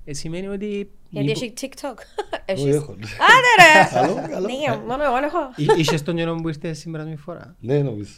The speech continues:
Speaker 1: Είσες;
Speaker 3: Ναι, ναι, ναι.
Speaker 1: Έκαμες κανέναν viral video view ή
Speaker 3: Ε,
Speaker 1: ακόμα;
Speaker 3: μα ως τις εκατό χιλιάδες.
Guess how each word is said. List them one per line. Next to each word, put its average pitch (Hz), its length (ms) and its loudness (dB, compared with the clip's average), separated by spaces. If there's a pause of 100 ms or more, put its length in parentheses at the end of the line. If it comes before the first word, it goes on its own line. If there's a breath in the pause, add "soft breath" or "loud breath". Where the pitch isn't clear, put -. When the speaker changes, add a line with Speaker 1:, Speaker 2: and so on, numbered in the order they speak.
(160)
Speaker 1:
Είσες; 156 420 0
Speaker 3:
Ναι, 120 220 -6
ναι, 113 140 -12 (320)
ναι. 160 120 -10 (520)
Speaker 1:
Έκαμες 147 540 -2
κανέναν 135 680 -2 (340)
viral 131 340 -2 (500)
video 131 240 -2
view 160 360 -2 (220)
ή 156 80 -8
Speaker 3:
Ε, 151 40 -2
Speaker 1:
ακόμα; 147 440 0
Speaker 3:
μα 104 60 -8
ως 104 240 -4
τις 170 140 -6
εκατό 123 280 -6
χιλιάδες. 107 560 -12